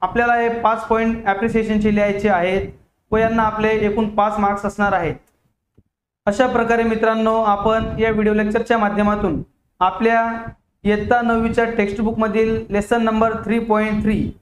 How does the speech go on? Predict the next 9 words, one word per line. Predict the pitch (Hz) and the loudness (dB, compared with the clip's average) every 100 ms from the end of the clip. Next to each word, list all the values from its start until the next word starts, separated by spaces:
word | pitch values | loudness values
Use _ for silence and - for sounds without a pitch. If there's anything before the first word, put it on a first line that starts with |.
| _ _ - | _ _ -4
To | 233 | 0
a | 240 226 | 2 2
Butterfly | 226 202 226 214 214 220 220 220 - - _ _ - | 2 2 0 2 2 2 0 -4 -8 -18 _ _ -2
या | 214 | 0
पोएमचे | 226 220 220 214 226 | 2 2 2 0 0
warming | 226 202 196 214 220 220 | 2 2 2 0 0 2
up, | 214 220 214 214 - | 2 0 -2 -8 -2
chit | 208 208 | -2 0
chat, | - 220 214 | 0 2 2